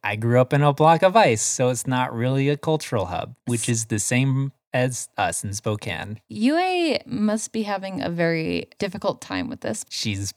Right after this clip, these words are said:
Speaker 1: betrothed. She's a princess. She's betrothed to someone else 'cause of politics. But
Speaker 2: I,
Speaker 1: she
Speaker 2: yeah.
Speaker 1: likes this boy 'cause the feelings and love.
Speaker 2: I was gonna get into this when it actually came up, but, like,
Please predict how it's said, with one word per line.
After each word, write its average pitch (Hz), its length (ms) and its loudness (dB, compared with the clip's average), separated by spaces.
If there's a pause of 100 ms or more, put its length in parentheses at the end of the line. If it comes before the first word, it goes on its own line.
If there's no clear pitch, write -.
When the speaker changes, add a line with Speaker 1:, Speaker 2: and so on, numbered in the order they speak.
Speaker 1:
betrothed. 120 720 2
She's 120 200 0
a 101 80 -2
princess. 139 560 2
She's 92 320 -6
betrothed 120 500 -4
to - 80 -8
someone 113 340 0
else 113 320 0
'cause 90 220 -8
of 92 100 -14
politics. 123 840 0
But 247 60 6
Speaker 2:
I, 269 100 6
Speaker 1:
she 262 120 2
Speaker 2:
yeah. 269 160 6
Speaker 1:
likes - 280 0
this 147 220 -2
boy 139 480 2
'cause 117 380 -2
the 120 100 -2
feelings 113 560 -4
and 90 120 -8
love. 92 480 -4
Speaker 2:
I 262 60 4
was 302 160 4
gonna 359 220 -4
get 269 160 6
into 254 240 6
this 202 280 -2
when 202 180 -4
it - 160 -4 (100)
actually 190 400 -4
came 220 240 2
up, 220 280 0 (100)
but, - 220 0
like, 175 440 -2